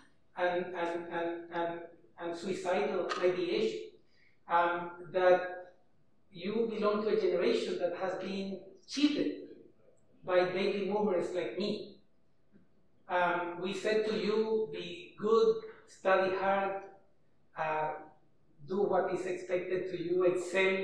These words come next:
and everything is going to be fine." You are now entering a world in which machines will be replacing most of what one or two generations of physicians did,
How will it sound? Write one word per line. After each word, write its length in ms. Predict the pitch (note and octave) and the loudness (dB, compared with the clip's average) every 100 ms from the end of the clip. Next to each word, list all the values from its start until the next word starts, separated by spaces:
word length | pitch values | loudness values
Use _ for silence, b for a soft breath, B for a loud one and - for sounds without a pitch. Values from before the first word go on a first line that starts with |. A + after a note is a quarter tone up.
| - - | -4 -6
and 120 | F3 | -2
everything 340 | G3 G3+ G3 | 2 2 2
is 120 | - - | -2 -4
going 200 | F#3 - | -4 -4
to 100 | - | -6
be 220 | F#3 F#3 | -8 -10
fine." 360 | G3 F#3 D#3 - - _ _ _ _ _ _ | -8 -6 -6 -10 -16 _ _ _ _ _ _
You 120 | F3 | 0
are 100 | F3 | 2
now 140 | F3+ F#3 | 4 2
entering 400 | F#3+ F#3+ F#3+ F3+ | 0 0 0 0
a 120 | E3 | 4
world 480 | F#3 F#3+ F#3 F#3 - | 6 6 6 2 -4
in 160 | F3 | -6
which 580 | E3 E3 E3 - - - - _ - | -6 -6 -8 -12 -12 -18 -20 _ -10
machines 680 | F3 - F#3+ F#3+ F#3+ - - - - - _ | -8 -6 -6 -4 -4 -6 -12 -18 -20 -20 _
will 180 | F3+ F4 | -6 -2
be 140 | F3+ F3+ | -2 -2
replacing 600 | F3+ F3 F3+ F#3 - - | -2 0 0 0 -2 -6
most 340 | E3+ F3+ - F3 | -2 -2 -4 -6
of 140 | D#3+ E3 | -8 -6
what 300 | D#3 D#3 - - - - _ _ _ _ _ _ _ _ _ _ _ _ _ _ - | -6 -6 -10 -14 -18 -20 _ _ _ _ _ _ _ _ _ _ _ _ _ _ -16
one 180 | E3+ F3 | -6 -4
or 140 | E3+ | -2
two 160 | F#3 - | -4 -4
generations 640 | E3+ - F3+ - - - | -4 -2 -4 -4 -12 -12
of 120 | - | -12
physicians 500 | - - - - - | -12 -14 -14 -14 -16
did, 280 | - G3 | -14 -14